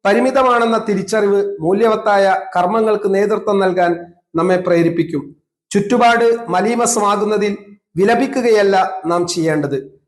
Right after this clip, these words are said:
പ്രവാചകൻ സല്ലല്ലാഹു അലൈഹി വസല്ലം ഒരു സമൂഹത്തെ ഇരുപത്തിമൂന്ന് വർഷം കൊണ്ട് പരിവർത്തനത്തിലേക്ക് നയിച്ചത് ആത്മാർത്ഥമായ പ്രവർത്തനങ്ങൾ കൊണ്ടും നിഷ്കളങ്കമായ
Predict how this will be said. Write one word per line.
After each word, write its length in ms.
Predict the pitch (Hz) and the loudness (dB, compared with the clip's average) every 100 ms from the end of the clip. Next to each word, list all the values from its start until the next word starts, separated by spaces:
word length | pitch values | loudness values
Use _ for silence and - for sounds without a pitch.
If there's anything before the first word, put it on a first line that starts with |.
| _ | _
പ്രവാചകൻ 460 | 165 185 196 202 202 | 0 2 2 2 0
സല്ലല്ലാഹു 440 | - 196 202 202 | 0 0 2 2
അലൈഹി 180 | 196 196 | 2 0
വസല്ലം 340 | 208 196 196 | 0 -2 0
ഒരു 100 | 196 | -2
സമൂഹത്തെ 760 | 196 185 202 202 208 202 202 - - _ - | 0 0 0 0 0 -2 -4 -6 -20 _ -2
ഇരുപത്തിമൂന്ന് 540 | 226 254 254 254 254 | 2 2 2 2 2
വർഷം 300 | 220 - 254 | 2 0 0
കൊണ്ട് 480 | 233 208 165 - - | 0 0 -2 -4 -6
പരിവർത്തനത്തിലേക്ക് 1000 | 170 214 226 226 214 208 214 202 208 190 | -2 0 0 0 -2 0 0 0 0 0
നയിച്ചത് 680 | 185 190 208 190 190 - - _ 143 | 0 -2 0 0 0 -4 -20 _ 0
ആത്മാർത്ഥമായ 800 | 170 - 226 240 233 233 226 214 | 0 2 0 0 0 0 2 0
പ്രവർത്തനങ്ങൾ 640 | 220 196 220 226 226 220 | 0 0 0 0 0 0
കൊണ്ടും 480 | 220 202 202 202 - | 0 0 0 -2 -4
നിഷ്കളങ്കമായ 920 | 151 - 220 220 220 208 202 196 190 | -6 -4 0 0 0 0 2 2 2